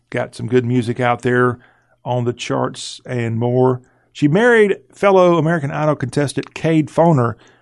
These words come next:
in twenty nineteen, and they have a daughter. There, there you have it. She was, no wonder I didn't know this. Her daughter, Bayla May, was born in January of this year, so she's only got a four-month-old child,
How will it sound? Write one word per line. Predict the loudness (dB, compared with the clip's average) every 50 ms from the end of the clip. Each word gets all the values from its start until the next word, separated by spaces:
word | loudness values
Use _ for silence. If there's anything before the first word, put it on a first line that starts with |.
| _ _ _ _ -10
in | -6 -6 -6 -6 -6
twenty | -6 -4 -2 -2 -2
nineteen, | -2 -2 -4 -4 -4 -4 -4 -2 -2 -2 -2 -4 -4 -6 -6 -4
and | -2 -2 -2 0
they | 0 0 0 0
have | 0 0
a | 0
daughter. | 2 2 2 2 2 0 -4 -8 -6
There, | -6 -6 -4 -4
there | -4 -2
you | -2 -2
have | 0 0 -2 -2 -4
it. | -6 -10 _ _ _ _ _ _ _
She | -4 -2
was, | -2 -2 -2 -6 _ -2
no | 0 2
wonder | 2 2 2 2 2 0
I | 0 -2
didn't | -2 -2 -2 -2 -2 -2
know | -2 -2
this. | -2 -2 -4 -6 -6
Her | -6 -6 -2
daughter, | 0 2 2 4 4 4 2 2 0 -6 _ _ _ _ _ _ _ _ _ _ -2
Bayla | 2 2 4 4 4 4 4
May, | 4 4 4 4 4 4 4 2
was | 2 2 0 0
born | 2 2 2 4 4 2
in | 2 0 -2
January | -2 -2 -2 -2 -2 -4 -4 -4 -4 -4 -6
of | -6 -6
this | -6 -6 -6 -6 -8
year, | -8 -10 -8
so | -6 -6 -4
she's | -2 0 0 0 2
only | 0 0 0 0
got | 0 2 0 0
a | 0 -2 -6 -10 _ _ _ _ _ _ _
four-month-old | 2 4 4 4 4 4 2 2 0 0 2 2 2 2 0
child, | -2 -4 -2 -2 -2 -2 -4 -4 -4 -6